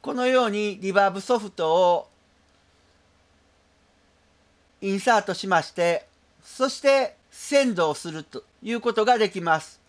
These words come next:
今ここはエルエックス四百の二というふうになっていますので、このセンドは二の方のリバーブをかけるというふうにすれば、二種類のリバーブでかけたりすることができるようになります。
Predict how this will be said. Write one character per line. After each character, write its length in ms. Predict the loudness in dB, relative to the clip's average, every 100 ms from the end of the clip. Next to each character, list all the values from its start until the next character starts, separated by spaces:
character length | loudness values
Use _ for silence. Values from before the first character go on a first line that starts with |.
| _
今 280 | -4 0 0
こ 120 | 0
こ 200 | 0 2
は 360 | 4 4 2 -2
エ 100 | -6
ル 100 | 0
エ 80 | 2
ッ 80 | 0
ク 120 | -6
ス 160 | -10 0
四 220 | 0 2
百 280 | -2 -4 -4
の 240 | -2 -2
二 280 | -4 -4 -4
と 160 | 0 -2
い 100 | 0
う 80 | -2
ふ 100 | -2
う 60 |
に 140 | -6 -2
な 120 | -2
っ 100 | -2
て 100 | -6
い 80 | 0
ま 140 | 0
す 120 | -2
の 180 | -8 -8
で、 320 | -2 -2 -2 -8 _ _ _
こ 120 | -4 -2
の 160 | -2
セ 180 | -2 -4
ン 100 | -4
ド 160 | -4 2
は 360 | 4 4 0 -6 _ -8
二 200 | -2 0
の 140 | 2
方 260 | 4 2 2
の 380 | 2 2 2 -6 -8
リ 100 | 2
バ 240 | 2 2
ー 40 |
ブ 100 | 2
を 100 | 0
か 180 | 0 -4
け 140 | -6 -6
る 160 | -8 -14 _ _ _
と 100 | 0
い 120 | 2
う 100 | 0
ふ 160 | 0 -2
う 60 | -2
に 340 | -4 -6 -8 _ _
す 180 | -12 -4
れ 140 | -2
ば、 340 | 2 2 2 -2 _ -8
二 140 | -6
種 180 | -4 -2
類 220 | -2 -2
の 320 | 2 0 0
リ 140 | -6 0
バ 200 | 2 2
ー 20 |
ブ 100 | -2
で 300 | -2 2 2
か 140 | 0 -4
け 120 | -2
た 140 | 0 0
り 240 | -2 -6
す 160 | -14 -10
る 100 | -8
こ 120 | -8
と 140 | -8 0
が 280 | 2 2 -2
で 140 | -8 -6
き 120 | -6
る 120 | -2
よ 140 | -2
う 40 | -2
に 120 | 0
な 120 | -2
り 100 | -2
ま 200 | -2 -2
す。 180 | -4 _